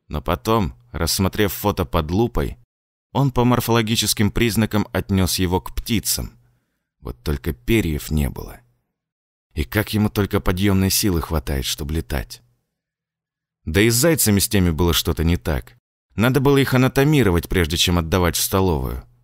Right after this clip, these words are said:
Неправильные это были зайцы. «Чушь какая-то», рассуждал Николай. Ионизирующее излучение действительно увеличивает частоту мутаций, но большинство из них внешне незаметны,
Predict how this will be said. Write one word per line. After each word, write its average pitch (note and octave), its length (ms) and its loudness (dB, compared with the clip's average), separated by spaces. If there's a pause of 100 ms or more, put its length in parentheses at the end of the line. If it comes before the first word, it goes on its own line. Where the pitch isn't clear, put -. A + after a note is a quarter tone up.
(280)
Неправильные F#2+ 680 4
это D#2+ 160 -2
были E2 220 2
зайцы. D#2 540 -4 (1400)
«Чушь A#2+ 300 -2
какая-то», B1+ 600 -8 (680)
рассуждал D#2+ 600 0
Николай. D2+ 520 0 (760)
Ионизирующее A#2+ 720 4
излучение C3 480 2
действительно A#2 640 2
увеличивает F2+ 580 2
частоту F2+ 400 0
мутаций, F2 680 0 (400)
но E2 100 -6
большинство G2 520 2
из G2 160 2
них G#2+ 180 2
внешне G#2+ 320 2
незаметны, G2+ 720 0